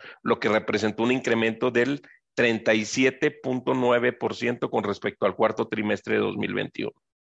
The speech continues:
El ebitda consolidado acumulado respecto al periodo de los doce meses terminados el treinta y uno de diciembre de dos mil veintidós, incluyendo la plaza en la que tenemos participación no controladora,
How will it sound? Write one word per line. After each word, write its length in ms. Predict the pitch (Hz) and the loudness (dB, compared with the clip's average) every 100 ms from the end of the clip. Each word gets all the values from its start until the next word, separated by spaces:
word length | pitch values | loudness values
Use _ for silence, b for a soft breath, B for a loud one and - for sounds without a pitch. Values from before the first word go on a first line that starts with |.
| _ _ _ _ _ _ b _ _ _ _ | _ _ _ _ _ _ b _ _ _ _
El 140 | 113 107 | 4 6
ebitda 380 | 117 120 127 - | 6 6 4 4
consolidado 640 | 131 135 131 131 127 120 | 2 2 4 6 6 4
acumulado 640 | 110 117 110 110 113 107 | 0 -2 0 4 4 4
respecto 440 | 104 104 - 90 110 | 0 -4 -6 -4 -4
al 120 | 95 | -2
periodo 320 | 101 104 113 | 0 2 4
de 80 | 113 | 2
los 240 | 101 95 | 0 0
doce 260 | 104 113 123 | 0 0 0
meses 380 | 127 123 113 - | 0 0 -4 -4
terminados 580 | 104 104 104 107 117 117 | -2 0 0 2 2 -2
el 80 | |
treinta 300 | 104 107 98 | -4 -4 -2
y 80 | 104 | -2
uno 180 | 110 117 | 0 0
de 80 | 117 | 0
diciembre 480 | 110 117 117 117 - _ b b - | -2 -4 -4 -6 -16 _ b b 0
de 120 | 113 | 6
dos 220 | 104 98 | 6 6
mil 180 | 104 104 | 6 6
veintidós, 680 | 117 113 120 123 127 - - B B - | 4 4 4 4 4 2 -8 B B -2
incluyendo 600 | 117 107 110 104 104 123 | 0 4 6 6 8 8
la 160 | 123 120 | 8 6
plaza 280 | 123 120 | 4 4
en 80 | 110 | 2
la 120 | 104 | 0
que 80 | 104 | 0
tenemos 380 | 92 104 113 - | -2 0 0 0
participación 680 | 117 113 107 110 107 120 113 | -2 -2 -6 -4 -2 0 0
no 140 | 113 | 0
controladora, 800 | 120 123 123 123 123 127 123 | 0 0 0 2 4 4 0